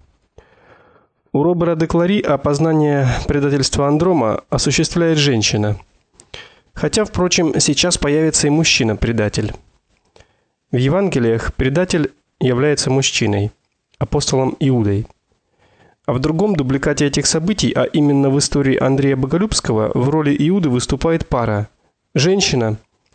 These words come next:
жена Андрея, и мужчина. Между прочим, в Евангелиях, по-видимому,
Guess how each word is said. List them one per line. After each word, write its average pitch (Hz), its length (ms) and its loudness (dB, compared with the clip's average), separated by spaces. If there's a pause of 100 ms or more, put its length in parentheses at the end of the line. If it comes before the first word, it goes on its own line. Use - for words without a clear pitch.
(140)
жена 123 280 2
Андрея, 117 440 0 (100)
и 147 80 2
мужчина. 110 600 0 (2250)
Между 165 320 0
прочим, 190 420 0
в 123 140 -2
Евангелиях, 139 680 0
по-видимому, 135 640 0